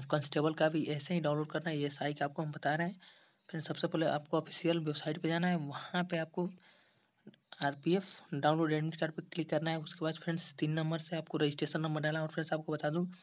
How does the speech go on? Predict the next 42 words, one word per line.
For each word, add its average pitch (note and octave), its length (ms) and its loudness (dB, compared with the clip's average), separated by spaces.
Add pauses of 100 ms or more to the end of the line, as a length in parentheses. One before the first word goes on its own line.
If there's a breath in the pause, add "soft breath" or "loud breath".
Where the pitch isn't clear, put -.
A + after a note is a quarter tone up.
(400 loud breath)
कि D#3 80 -2
आपका, D3+ 220 0
आपके - 440 -8
पास D#3 160 -2
रजिस्ट्रेशन D#3 480 0
नहीं D3+ 200 0
है E3+ 60 2
तो D#3 180 0
भी D3+ 120 2
आपको D#3 240 0
इस D#3 140 -2
आगे D3+ 240 -2
वीडियो D3+ 280 0
में D3 100 -4
बताऊँगा D3+ 280 0
आपको C#3+ 180 -4
कैसे D3+ 260 -2
रजिस्ट्रेशन D#3 500 -2
फॉरगेट D3+ 420 -4
करना D#3+ 260 2
है, F3+ 80 2 (640 loud breath)
तो F#3 80 2
इस F3+ 100 2
वीडियो E3+ 180 4
के D#3+ 100 0
अंत D3 200 0
तक - 120 -6
देखते C#3 280 -2
रहिएगा। C3+ 260 -4 (840 loud breath)
और D3 120 2
इसके E3+ 180 0
बाद E3 100 4
फ्रेंड्स, D#3 240 -2
बात D3+ 220 6
कर D#3 100 2
लें, D#3+ 120 2
आपको D3+ 200 -2
फ़ोन D#3 280 -2
नंबर D#3+ 220 2
है D3 120 4
आपके C#3+ 220 -2
सामने, D3+ 340 2